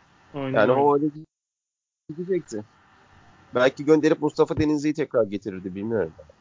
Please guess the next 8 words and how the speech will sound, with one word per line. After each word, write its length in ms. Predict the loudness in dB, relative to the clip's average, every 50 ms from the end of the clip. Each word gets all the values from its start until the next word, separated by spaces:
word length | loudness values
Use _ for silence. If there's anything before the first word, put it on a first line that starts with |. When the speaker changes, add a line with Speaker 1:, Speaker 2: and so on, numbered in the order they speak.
| _ _ _ _ -14
Speaker 2:
Yapabilir 480 | -14 -12 -10 -8 -6 -2 0 0 0 0
mi? 120 | -2 -4 -6 _
Speaker 1:
<laughs> 40 | _ _ _ _ _ _ _ -12 -6 -6 -6 -6 -6 -10 -6 0 2 2 2 4 2 0 0 -2 -6 -6 -6 -8 -12 -10 -10 -10 -10 -12 -12 -12 -12 -10 -8 -6 -6 -4 -4 -6 -8 -8 -6 -6
Ya 60 | -6
sonuç 320 | -4 -2 -2 -2 0 2
olarak 260 | 2 4 2 2 0
ben 200 | -2 -6 -6 -6 -10 -14 -14 -14 -6 -2 0
böyle 320 | 2 2 2 2 0 -2